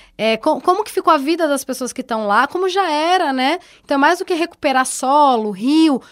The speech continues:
como que a gente recupera a autoestima dessa população, né? Dessas pessoas pra, porque elas que vão continuar vivendo isso, e aí eu brinco, né? Eu falo muito isso, que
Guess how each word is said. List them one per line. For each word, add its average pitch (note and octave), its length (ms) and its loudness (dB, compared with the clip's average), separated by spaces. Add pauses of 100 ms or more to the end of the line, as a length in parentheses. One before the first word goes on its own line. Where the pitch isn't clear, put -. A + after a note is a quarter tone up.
(120)
como F#4+ 240 -4
que A4 80 -8
a G#4+ 60 0
gente F#4 160 -6
recupera E4 460 0
a - 20 4
autoestima F#4 540 -2
dessa A#4 240 -2
população, G#4 840 2
né? C4 200 2
Dessas B3+ 260 -4
pessoas D4+ 480 -2
pra, F4+ 240 -2 (480)
porque F4+ 180 -2
elas F4+ 380 2
que G4+ 120 -2
vão G4 200 -2
continuar F4 380 0
vivendo E4+ 420 -2
isso, C#4+ 500 -2
e A#3+ 220 -2
aí C4 240 4
eu C#4+ 80 4
brinco, C#4 400 -2
né? B3 220 2
Eu C4+ 40 0
falo B3+ 240 0
muito D4 240 -4
isso, C#4 160 -6
que B3 380 -6